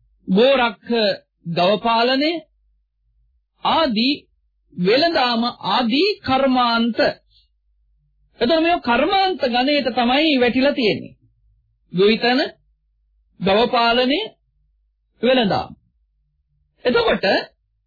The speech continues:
මේ දේවල් නිර්වුල්ව පවත්වා ගැනීම වැදගත්. බොහෝ වෙලාවට අපේ සමාජය ඇතුලේ මේවත් මෙබඳු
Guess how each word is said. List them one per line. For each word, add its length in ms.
මේ 340
දේවල් 520
නිර්වුල්ව 720
පවත්වා 640
ගැනීම 380
වැදගත්. 360
බොහෝ 260
වෙලාවට 560
අපේ 280
සමාජය 500
ඇතුලේ 500
මේවත් 460
මෙබඳු 420